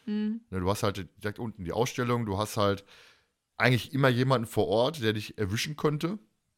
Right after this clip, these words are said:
Speaker 2: wenn man da einsteigt, was man ja die, die drei ja auch mehrere Male machen in der Folge.
Speaker 1: <laughs>
Speaker 2: Ja, also von daher finde ich echt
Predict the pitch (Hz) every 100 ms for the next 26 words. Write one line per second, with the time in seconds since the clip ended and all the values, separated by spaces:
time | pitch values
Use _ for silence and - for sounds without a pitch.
0 | _ _ _ _ _ _ 98 117 120 85
1 | 123 - 131 143 - 82 85 78 80 80
2 | 78 85 82 85 85 71 - - 78 82
3 | 80 80 85 87 92 104 101 107 - 123
4 | 123 202 202 - - - 254 - - 453
5 | - - - - - _ _ _ _ _
6 | 95 92 - 82 87 117 - 127 - 117